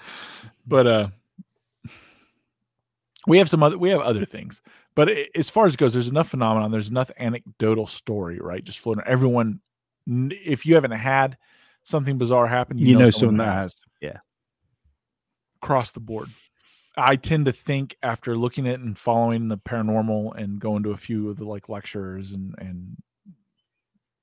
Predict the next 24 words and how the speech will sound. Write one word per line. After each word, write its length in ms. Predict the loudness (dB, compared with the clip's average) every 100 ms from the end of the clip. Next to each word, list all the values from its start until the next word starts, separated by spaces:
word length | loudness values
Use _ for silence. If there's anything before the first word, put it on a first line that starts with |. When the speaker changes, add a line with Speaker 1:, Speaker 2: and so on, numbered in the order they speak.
| _ _ _
Speaker 1:
things, 420 | -6 -6 -8 -12 _ _ _ _ _ -6
um, 480 | -2 -2 -4 -10 -18 _ _ _ _ _ _ _ _ _ _ -8
I 80 | -4
don't 100 | -2
think 120 | -4
there's 140 | -4 -6
a 40 |
difference. 560 | -8 -10 -10 -18 -20 _ _ _ _ _ _ -20
Speaker 2:
Mm. 280 | -16 -12 -14 -16 _ _ _ _ _ -4
Speaker 1:
I 60 | 0
think 100 | 0
it's 80 | -2
all 120 | -4
the 60 | -6
same 200 | -10 -10
phenomenon. 520 | -12 -14 -14 -16 -18 _ _ _ _ _ _ _ _ _ -6
And 120 | 0
by 140 | 4 6
that, 280 | 8 8 6
I 80 |
mean, 280 | 4 0 -2
like, 400 | -2 -6 -12 _ _ _ _ _ _ _ _ _ _ _ _ _ _ _ -20 0
a 80 | 2
whale, 880 | 2 2 4 6 4 2 0 -6